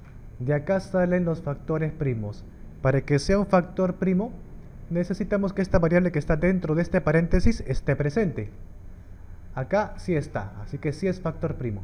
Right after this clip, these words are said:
Por acá también, así que sí es factor primo.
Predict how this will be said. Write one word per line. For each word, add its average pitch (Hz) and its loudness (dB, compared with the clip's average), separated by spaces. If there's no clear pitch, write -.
Por 110 -4
acá 123 -4
también, 175 0
así - -8
que - -6
sí - -6
es 180 0
factor 143 -6
primo. 101 -6